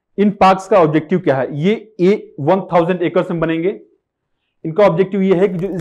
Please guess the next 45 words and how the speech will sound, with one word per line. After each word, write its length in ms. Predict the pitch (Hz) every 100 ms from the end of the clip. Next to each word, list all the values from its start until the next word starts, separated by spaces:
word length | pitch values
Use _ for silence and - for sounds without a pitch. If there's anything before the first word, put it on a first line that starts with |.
| - _ -
state 380 | - 196 214 220
of 160 | 165
the 100 | 175
art 360 | 160 170 185 -
infrastructure 600 | 170 - 196 185 - 180
है 120 | 160
textile 400 | 170 165 - 170
sector 320 | 170 156 - 165
के 120 | 156
लिए, 400 | 143 156 185 - - - - -
वो 240 | 127 165
provide 400 | 175 170 165 165
करना। 480 | 165 156 165 233 _ _ _ _ _ _ _ _ -
तो 80 |
कहीं 380 | 165 - 156 202
भी 140 | 208 208
अगर 120 | 202
क्लस्टर 460 | 196 175 - 220
based 360 | 175 160 190 -
approach 340 | 156 - 190 190
में 100 | 185
कोई 220 | - 185
industry 320 | 175 165 -
develop 300 | 156 165 175 185
की 80 |
जा 120 | 170 147
रही 140 | 143
है, 200 | 143 156
तो 400 | 165 - _ 139
वहां 240 | 139 175
पे 200 | 190 190
state 580 | 190 185 - 170 185 190
of 100 | 156
the 80 | 160 -
art 280 | 151 165 151
infrastructure 580 | 147 196 170 165 170
provide 320 | 160 143 160 156
करना 240 | 147 156
बहुत 420 | 143 143 185 - 151
easy 180 | 139
हो 140 | 170 147
जाता 280 | 143 135 135
है 280 | 156 190 _ _ -
और 80 | 165
cost 340 | 170 190 196